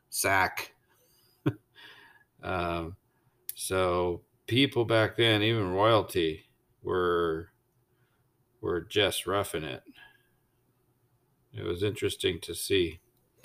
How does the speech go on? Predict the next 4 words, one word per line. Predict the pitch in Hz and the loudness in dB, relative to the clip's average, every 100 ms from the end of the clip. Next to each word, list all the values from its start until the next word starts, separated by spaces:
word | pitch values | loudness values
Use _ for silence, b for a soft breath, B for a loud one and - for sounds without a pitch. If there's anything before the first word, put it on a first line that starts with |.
| B B B B B _ - | B B B B B _ 0
Um, | 110 107 98 92 92 - _ _ _ _ _ | 4 6 4 2 -6 -10 _ _ _ _ _
so | - 139 | 4 8
after | 135 - 107 | 8 6 2
that, | 123 127 123 123 | 6 10 10 10